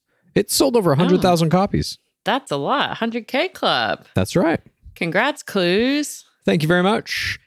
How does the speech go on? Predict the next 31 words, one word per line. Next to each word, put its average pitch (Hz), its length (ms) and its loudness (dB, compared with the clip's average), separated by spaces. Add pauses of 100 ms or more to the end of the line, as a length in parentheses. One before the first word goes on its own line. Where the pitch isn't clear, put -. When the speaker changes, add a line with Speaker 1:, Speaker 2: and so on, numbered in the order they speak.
(300)
Speaker 1:
And 226 180 2
now, 220 460 2 (640)
let's 170 200 2
move 247 220 6
on 180 480 4
to 208 720 4
delivering 151 880 2
everything 190 680 2
that 143 160 0
you 160 220 4
have 151 180 2
come 185 280 2
to - 140 -2
know 147 360 2
and 127 220 0
love 151 320 0
about 135 540 0 (280)
our 113 80 0
Friday 143 360 2
episode, 139 380 2
which 110 180 0
is 101 140 0
this 139 220 0
week 127 220 0
in 123 180 2
Bachelor 117 320 0
Nation. 120 280 2
We're 101 100 2
gonna 135 160 2
give 139 340 2
you 175 400 4